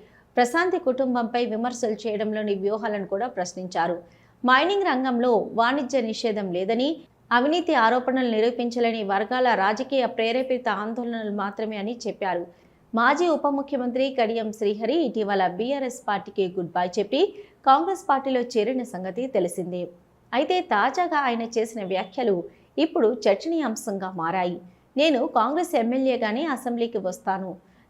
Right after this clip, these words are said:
నన్ను ఎవరూ ఆపలేరు, ప్రజలే నన్ను గెలిపించారు, వాళ్ళే నా బలం" అంటూ బీఆర్ఎస్ అధినేత కేసీఆర్కు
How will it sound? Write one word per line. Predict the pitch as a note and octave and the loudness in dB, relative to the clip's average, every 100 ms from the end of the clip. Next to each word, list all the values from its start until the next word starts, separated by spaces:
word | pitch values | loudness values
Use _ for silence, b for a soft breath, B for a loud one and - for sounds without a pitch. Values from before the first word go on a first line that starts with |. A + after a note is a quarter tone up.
| B3+ | 0
నన్ను | C#4 D4+ A3+ G3+ | 2 2 0 2
ఎవరూ | F#3+ C#4+ | 2 2
ఆపలేరు, | D#4 G3 G3 G3+ F#3 F3+ F3 - b b - | 2 2 2 0 0 -2 -6 -12 b b 2
ప్రజలే | A3 G#3+ D4 D#4 | 2 4 0 0
నన్ను | E4 B3 B3 | 0 0 0
గెలిపించారు, | G3+ F#3+ G3+ G#3+ A3 G3 F#3+ - _ _ - | 0 -2 -2 -6 -2 -2 -4 -8 _ _ -8
వాళ్ళే | F#3+ G3+ A3 D4+ | -2 2 4 4
నా | E4 D4 | 4 2
బలం" | A3 A3+ A#3 | 2 2 0
అంటూ | G#3+ G#3+ B3+ G3+ - B B G#3 | -2 2 2 2 -2 B B -2
బీఆర్ఎస్ | C4+ E4 E4+ C#4+ C#4 | 0 2 0 -2 -2
అధినేత | G#3+ G#3 A#3 G#3+ | -2 -2 -4 -2
కేసీఆర్కు | G3 G3+ G3+ G3+ G3 F#3+ B3+ G3 G3 | -2 0 0 0 0 0 0 0 0